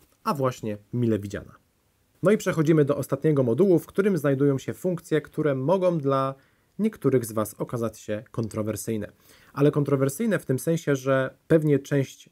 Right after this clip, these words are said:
z was uzna, że powinny znaleźć się w module pierwszym lub w drugim. Ponieważ przypomnę, że moduł trzeci dotyczy funkcji, które są okej, ale nie są niezbędne. Ale ja też chciałbym przypomnieć, że ten materiał dotyczy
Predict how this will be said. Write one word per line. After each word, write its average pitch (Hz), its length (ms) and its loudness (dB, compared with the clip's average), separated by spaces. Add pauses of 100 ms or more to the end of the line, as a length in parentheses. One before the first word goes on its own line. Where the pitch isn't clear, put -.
z 113 100 -16
was 113 240 -4
uzna, 151 380 -4 (180)
że 208 140 -2
powinny 131 440 0
znaleźć 113 460 -2
się 110 140 -8
w 104 40 -6
module 110 320 -2
pierwszym 170 580 -4 (220)
lub 104 200 -6
w 123 100 -10
drugim. 135 420 2 (480)
Ponieważ 151 300 2
przypomnę, 165 400 -4
że 131 340 0
moduł 131 380 2
trzeci 135 380 -4
dotyczy 117 360 -6
funkcji, 143 460 -4
które 117 380 -2 (280)
są 110 360 -4 (300)
okej, 156 480 4 (200)
ale 208 200 2
nie 104 120 -4
są 98 220 -10
niezbędne. 101 640 -6 (580)
Ale 123 140 -2
ja 120 60 0
też - 160 0
chciałbym 123 300 -2
przypomnieć, 123 480 -2
że 117 140 -2
ten 120 140 -2
materiał 120 560 0
dotyczy 117 600 -4